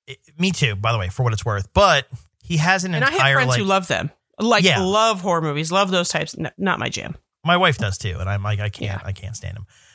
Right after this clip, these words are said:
Speaker 1: Um, but David F. Sandberg, uh, he is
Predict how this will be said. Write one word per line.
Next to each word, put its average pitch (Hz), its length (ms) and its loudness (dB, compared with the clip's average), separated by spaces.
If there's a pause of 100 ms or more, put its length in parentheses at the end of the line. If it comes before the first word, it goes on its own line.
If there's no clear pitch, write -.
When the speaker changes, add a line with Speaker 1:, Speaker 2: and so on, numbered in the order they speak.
(200)
Speaker 1:
Um, 113 480 4
but 135 140 2
David 160 300 4
F. 151 200 4
Sandberg, 120 640 2 (120)
uh, 113 560 2 (720)
he 156 440 0 (220)
is 135 240 0